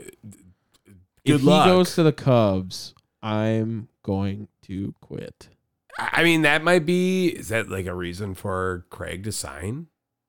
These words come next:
Speaker 2: down there?
Speaker 1: Yeah,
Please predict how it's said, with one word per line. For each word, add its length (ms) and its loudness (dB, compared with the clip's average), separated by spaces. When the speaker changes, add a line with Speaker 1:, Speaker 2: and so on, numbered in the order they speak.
Speaker 2:
down 140 -8
there? 220 -12
Speaker 1:
Yeah, 340 -4